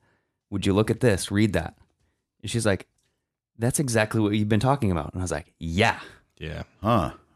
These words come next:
Speaker 3: I'm
Speaker 1: Tell me
Speaker 3: gonna,
Speaker 1: about
Speaker 3: I,
Speaker 1: it.
Speaker 3: I got the pamphlet at home. I'm,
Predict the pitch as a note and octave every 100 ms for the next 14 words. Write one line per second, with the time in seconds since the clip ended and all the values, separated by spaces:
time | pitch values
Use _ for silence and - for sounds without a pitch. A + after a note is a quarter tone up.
0 | _ - D2 E2+ G#2+ C#3+ B2+ F2 F#2 -
1 | D#2+ F2 G#2 A2 G#2+ G#2+ G#2+ G#2+ G#2 F2+
2 | - G2 G#2 A2 - F2 E2+